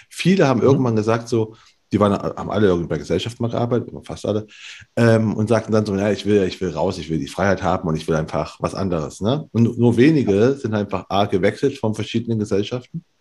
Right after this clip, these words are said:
Speaker 1: und sind immer bei Gesellschaften geblieben. Warum bist du immer in der Gesellschaft geblieben? Warum bist du nicht freier Makler geworden?
Speaker 2: Hm. Also, ähm, natürlich bei den Vorgesellschaften hat es immer,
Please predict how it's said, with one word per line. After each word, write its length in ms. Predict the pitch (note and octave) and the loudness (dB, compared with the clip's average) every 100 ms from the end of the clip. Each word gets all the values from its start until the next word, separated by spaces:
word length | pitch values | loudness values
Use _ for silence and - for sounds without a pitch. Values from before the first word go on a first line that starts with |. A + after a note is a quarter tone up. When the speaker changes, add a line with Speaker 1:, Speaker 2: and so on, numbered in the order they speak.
| _ _ _ _ _ _ - - - | _ _ _ _ _ _ -20 -20 -10
Speaker 1:
und 80 | G2 | -6
sind 140 | G#2+ A2+ | 0 2
immer 120 | A#2+ | 4
bei 120 | A2 | 4
Gesellschaften 440 | G#2 G#2+ A2 A2 G#2 | 4 2 2 0 -6
geblieben. 300 | - G#2+ F2 | -6 -6 -4
Warum 220 | F#2 D3+ | -4 -4
bist 180 | D#3+ D3 | -4 0
du 80 | |
immer 300 | B2 B2+ A#2+ A#2+ - _ _ _ | 2 2 -2 -6 -20 _ _ _
in 120 | A#2+ | 0
der 100 | A#2+ | 0
Gesellschaft 440 | A#2 A#2+ A#2+ F2+ - | 4 2 2 -2 -6
geblieben? 320 | - E2 E2 | -10 -6 -2
Warum 160 | G#2 | 0
bist 160 | A#2+ A#2+ | 0 0
du 60 | A#2 | 2
nicht 220 | A#2+ A#2+ | 2 -2
freier 300 | - G2+ G#2+ | 0 2 4
Makler 480 | F2+ F2 - - - _ | 2 -2 -6 -12 -14 _
geworden? 400 | D#2+ D2+ - - _ _ _ | -12 -10 -12 -16 _ _ _
Speaker 2:
Hm. 260 | E2+ - - _ A#3+ _ _ _ _ _ - | -6 -6 -6 _ _ _ _ _ _ _ -6
Also, 400 | F#2+ G2+ - F#2+ | -2 -2 -2 -2
ähm, 720 | F#2+ F#2+ F#2+ F#2 F2+ E2 - - - _ | 0 0 0 -2 -4 -8 -14 -16 -18 _
natürlich 400 | A#2 G#2+ - B2+ | -4 -2 2 2
bei 100 | B2 | 2
den 80 | G#2 | 0
Vorgesellschaften 800 | - A#2 A#2+ A2 A2 B2 A#2 - | 4 4 4 4 4 2 0 0
hat 120 | G2+ G2+ | -2 -2
es 140 | - | -4
immer, 280 | G#2+ G2+ | -6 0